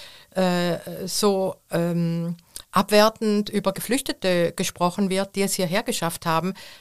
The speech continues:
Der allergrößte Teil vieler Millionen Geflüchtete, die sind,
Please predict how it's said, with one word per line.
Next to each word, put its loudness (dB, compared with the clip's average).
Der 4
allergrößte 4
Teil 0
vieler 0
Millionen 0
Geflüchtete, -2
die -2
sind, 0